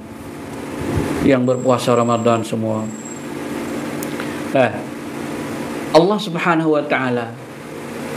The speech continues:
duk lepa mari ataupun duk hantar mari orang-orang yang duk menyeksakan orang Islam dan duk membalas dendam di atas orang Islam,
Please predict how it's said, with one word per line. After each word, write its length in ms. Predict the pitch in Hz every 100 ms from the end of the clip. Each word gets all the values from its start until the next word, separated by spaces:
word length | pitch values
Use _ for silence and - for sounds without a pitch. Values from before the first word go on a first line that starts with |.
| - -
duk 180 | 156 160
lepa 600 | 170 175 175 190 170 151
mari 400 | 156 156 151 131
ataupun 560 | 123 156 175 160 180 170
duk 60 |
hantar 500 | 165 160 - 185 165
mari 400 | 147 165 160 143
orang-orang 540 | 151 160 160 165 170 160
yang 160 | 160 156
duk 160 | 165
menyeksakan 640 | 160 160 160 - 175 151 151
orang 160 | 147 143
Islam 400 | 147 156 139 127 131 - - - - - - -
dan 160 | 175 185
duk 160 | 208
membalas 600 | 196 185 175 180 196 156 147 - - -
dendam 420 | 160 180 196 190
di 80 | 170
atas 240 | 160 156 151
orang 240 | 156 151
Islam, 440 | 156 135 156 147